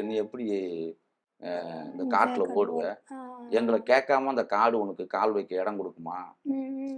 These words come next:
Speaker 2: ம்.
Speaker 1: அப்படின்னு அவங்க சொல்லியிருக்காங்க.
Speaker 2: சரி, சரி, சரி.
Speaker 1: அப்போ இந்த காடுன்றது வந்து, என்னை கேட்காம உன்னை கால் வைக்கவே இடம் கொடுக்காதுன்னா,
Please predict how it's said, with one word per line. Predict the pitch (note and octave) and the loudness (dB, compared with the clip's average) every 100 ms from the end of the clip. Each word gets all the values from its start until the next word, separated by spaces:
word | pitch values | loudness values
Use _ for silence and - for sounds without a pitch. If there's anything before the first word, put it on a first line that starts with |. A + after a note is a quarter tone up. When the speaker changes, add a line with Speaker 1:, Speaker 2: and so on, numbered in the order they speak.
| C4 | -8
Speaker 2:
ம். | C4 B3 | -10 -4
Speaker 1:
அப்படின்னு | G3+ G2+ A2+ | -2 0 0
அவங்க | G#2+ F2+ | -2 -4
சொல்லியிருக்காங்க. | E2+ E2 - - | -6 -6 -8 -4
Speaker 2:
சரி, | C4+ A#3 | -2 -2
சரி, | - A3+ G3 | -2 -4 -2
சரி. | A#3+ A3 - _ | -4 -4 -10 _
Speaker 1:
அப்போ | - D3+ D#3+ C#3 | 0 6 10 10
இந்த | A#2 G#2 G#2+ | 8 0 6
காடுன்றது | B2+ E3+ F3 D#3 C3+ A#2+ | 8 8 6 2 0 4
வந்து, | A#2 A#2 C#3+ G#3 _ _ _ _ _ | 2 4 2 2 _ _ _ _ _
என்னை | - A2 G#2 | 2 2 2
கேட்காம | C3 D3 D3+ D#3 D#3+ | 4 6 6 4 6
உன்னை | D3+ B2+ A#2 | 2 2 2
கால் | A2+ C3+ C#3 | 6 8 8
வைக்கவே | C3+ D3 C3+ | 8 8 8
இடம் | B2 B2 | 8 4
கொடுக்காதுன்னா, | A2+ G#2+ G2+ F2+ F2+ | 0 2 2 2 -4